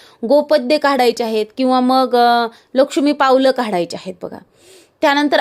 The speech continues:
आठही दिवस आपल्याकडे जर समजा, अ, तुमच्याकडे जर महाराजांची मूर्ती असेल तर अभिषेक करायचा आहे. कुलदेवीची मूर्ती, टाक असेल, अभिषेक करायचा. फोटो असेल तर स्वच्छ पुसून घ्या.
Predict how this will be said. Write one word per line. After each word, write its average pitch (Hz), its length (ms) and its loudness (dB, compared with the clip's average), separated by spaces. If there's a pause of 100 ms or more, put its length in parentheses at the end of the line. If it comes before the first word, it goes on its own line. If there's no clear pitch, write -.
(100)
आठही 294 420 0
दिवस 262 400 0 (460)
आपल्याकडे 262 460 0
जर 254 140 2
समजा, 254 460 0 (160)
अ, 202 380 -2
तुमच्याकडे 254 420 0
जर 233 120 0
महाराजांची 240 600 -2
मूर्ती 226 300 -2
असेल 233 340 -2 (300)
तर 233 80 0
अभिषेक 214 480 -2
करायचा 160 320 -8
आहे. 170 160 -18 (420)
कुलदेवीची 240 540 -2
मूर्ती, 226 720 -2
टाक 233 240 0
असेल, 214 260 -4 (140)
अभिषेक 185 380 -4
करायचा. 165 260 -12 (140)
फोटो 233 220 2
असेल 240 340 -2
तर 254 80 -6
स्वच्छ 247 300 -4
पुसून - 360 -10
घ्या. 160 140 -18